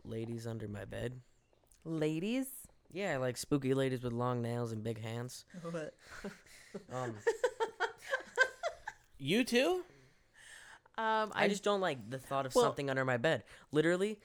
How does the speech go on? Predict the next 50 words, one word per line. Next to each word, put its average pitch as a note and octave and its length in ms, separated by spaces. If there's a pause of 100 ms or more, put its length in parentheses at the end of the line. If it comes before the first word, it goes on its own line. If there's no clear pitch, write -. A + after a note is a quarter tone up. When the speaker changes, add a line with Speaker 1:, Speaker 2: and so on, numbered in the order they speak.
(200)
Speaker 1:
I C#3+ 60
fucking F3 440
jump C3+ 300
out C3 120
of B2 60
my A#2 140
bed G#2 260
every A2 260
day. - 200 (140)
Speaker 3:
I A#2+ 120
know A2+ 140
you F#2+ 160
do. F#2 240
You, B2+ 220
you C3+ 280
dive A#2+ 420
into A#2 240
your G2 140
bed F2 300
still G2+ 420 (240)
Speaker 1:
<laughs> - 260
Speaker 3:
at B2+ 140
thirteen C#3 400
years A#2+ 220
old. A2+ 320
You A#2 180
launch B2+ 800
Speaker 1:
<laughs> - 120
I'm F#3+ 140
just D3 200
gonna B2+ 200
Speaker 3:
yourself - 20
Speaker 1:
be C#3+ 60
the C3 60
Speaker 3:
from C#3+ 80
Speaker 1:
rest C#3+ 180
Speaker 3:
the B2 60
Speaker 1:
of B2 40
my C#3+ 100
Speaker 3:
door - 100
Speaker 1:
life. B2+ 160
Speaker 3:
to A#2 180 (800)
Speaker 2:
What F#3 220
did A#3 120
I A#3 100
just G3+ 260
say F#3 160
the F3 120
other D#3+ 220
night - 300